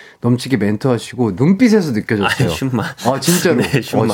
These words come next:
Speaker 1: 진짜 대단하십니다. 어, 꼭 한번 진짜 우리 허웅 씨 경기 제가 찾아보도록 하겠습니다. 정말로.
Speaker 2: 감사합니다.
Speaker 1: 네네. 자, 마지막 질문입니다. 둘 중 하나만 가능하다면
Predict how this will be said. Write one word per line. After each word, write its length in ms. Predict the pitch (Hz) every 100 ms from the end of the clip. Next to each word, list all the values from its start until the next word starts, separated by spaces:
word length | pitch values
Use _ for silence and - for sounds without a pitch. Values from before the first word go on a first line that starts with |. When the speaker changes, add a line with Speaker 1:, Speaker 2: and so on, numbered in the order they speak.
| 127
Speaker 1:
진짜 100 | 123
대단하십니다. 680 | 117 117 147 120 - 87 80
어, 640 | 73 71 87 95 98 98 87 - - - -
꼭 180 | 226 233
한번 220 | 226 202
진짜 300 | 131 123 131
우리 600 | 127 110 95 101 110 101 - - - - - -
허웅 180 | 180 190
씨 220 | 175 -
경기 380 | - 104 101 104
제가 200 | - 95
찾아보도록 580 | - - 196 170 113 -
하겠습니다. 320 | 131 123 92
정말로. 240 | 85 131 135
Speaker 2:
감사합니다. 340 | 104 95 90 101
Speaker 1:
네네. 380 | 110 92 87 80 - - - - -
자, 120 | - 135
마지막 420 | 151 202 240 202
질문입니다. 800 | 202 190 165 139 135 151 120 98
둘 300 | - 214 208
중 300 | 240 240 220
하나만 480 | 240 254 240 233 220
가능하다면 960 | 127 131 143 139 185 180 120 147 135